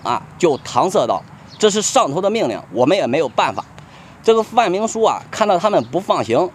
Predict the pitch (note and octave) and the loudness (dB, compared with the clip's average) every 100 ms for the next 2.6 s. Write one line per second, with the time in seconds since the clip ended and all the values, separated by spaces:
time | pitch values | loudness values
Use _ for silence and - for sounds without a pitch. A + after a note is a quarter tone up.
0 | - - - - A#3 A3 A3+ B3 F3 A#2 | -12 -20 -16 0 2 4 2 0 0 0
1 | A#2 G#2 - - - - - D3 D3+ A3+ | -4 -6 -8 -20 -20 -6 2 2 2 0
2 | G3+ G3+ C3 F3+ G#3 G#2+ | 2 0 -2 -2 -2 -4